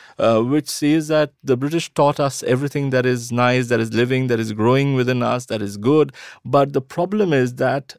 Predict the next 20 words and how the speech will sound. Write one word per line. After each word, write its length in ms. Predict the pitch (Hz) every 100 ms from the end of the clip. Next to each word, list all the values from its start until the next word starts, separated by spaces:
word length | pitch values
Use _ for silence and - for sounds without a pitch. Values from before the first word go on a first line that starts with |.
| _
we 320 | 120 127 190 185
kept 420 | - 156 - -
shouting 580 | - 127 143 - 165 151
that 220 | 139 127
we 280 | 123 165 -
are 300 | 131 135 -
also 400 | 123 131 139 131
then 320 | 120 120 127
citizens 720 | - 143 139 135 139 135 - 110
of 240 | 120 123
Britain, 500 | 123 170 180 101 - _ _ -
but 340 | 113 123 117 117
they 140 | 156
would 260 | 175 156 123
grant 440 | 117 139 175 170
us 180 | 139 -
subjecthood, 720 | 131 139 143 - 117 104 110
they 80 | 113
would 200 | 113 104
not 320 | 127 147